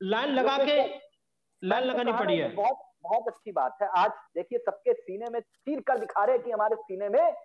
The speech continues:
Speaker 2: देखिए, किसान बैठा हुआ है। सब, ये बहुत अच्छी बात है कि हमारे देश की सियासत किसानों पर आए। लेकिन एक सेकंड, अभिषेक वाजपेयी सुना आपने, वो confusion दूर हो गई? कल तक आप मुस्कुरा रहे थे कि देखिए, किसानों ने खुले तौर पर समर्थन का ऐलान कर दिया,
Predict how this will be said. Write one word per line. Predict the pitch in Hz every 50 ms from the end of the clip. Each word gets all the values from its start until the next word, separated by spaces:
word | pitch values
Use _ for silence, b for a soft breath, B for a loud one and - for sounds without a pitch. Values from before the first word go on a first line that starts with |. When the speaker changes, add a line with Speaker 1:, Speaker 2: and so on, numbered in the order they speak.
| - _ _ _ _
Speaker 2:
देखिए, | - 403 403 403 233 254 480 160 120 - - - _ _ _ _ _ _ _ _ _ _ _ _
किसान | - 190 - - 196 208 185
बैठा | 160 139 120 - 120
हुआ | 110 110 - - -
है। | -
सब, | - _ _ _ 311 311 - - - - - _ _ _ _ _ _ _ _ _ -
ये | 196
बहुत | 233 190 208 254 240 240
अच्छी | 240 - - 262
बात | 233 233 226 339 294
है | 277
कि | 254 269
हमारे | 262 226 233 254 247
देश | - 403 480 480 - -
की | 247
सियासत | - - 208 202 196 233 - -
किसानों | 202 - 185 175 165 160
पर | 147 151 131
आए। | 117 110 - _ _ _ 214
लेकिन | 220 - 285
एक | 254 269 285 285
सेकंड, | 277 226 - 160 139 - 175
अभिषेक | 196 208 233 - 294 311 - 262
वाजपेयी | 269 262 269 - 302 -
सुना | - 254 254 285
आपने, | 294 277 277 285 277 302
वो | 302 - - _ _ - 233
confusion | 233 262 262 233 - 254 254 247 294
दूर | 294 262 294 277 262
हो | 254
गई? | 240 277 311 277 - _ _ _ _ _ _ _ _ _ _ _ _ _ _ _ _ _ _ _ _ _ _ _ _ _
कल | - 202 220
तक | 220 294 269 269
आप | 269 269 269
मुस्कुरा | 233 269 247 - - 254 254 254
रहे | 269 285 262
थे | 269 277 -
कि | 262 254
देखिए, | 220 240 453 - 254 262
किसानों | - - 226 - - 220 247 254
ने | 269 -
खुले | - - 220 226 262
तौर | 247 254 247 233
पर | 240 247 247
समर्थन | - 233 220 220 214 - 240 240
का | 233 233
ऐलान | 214 202 220 226 220 190
कर | 202 196
दिया, | 190 196 196 185 175 -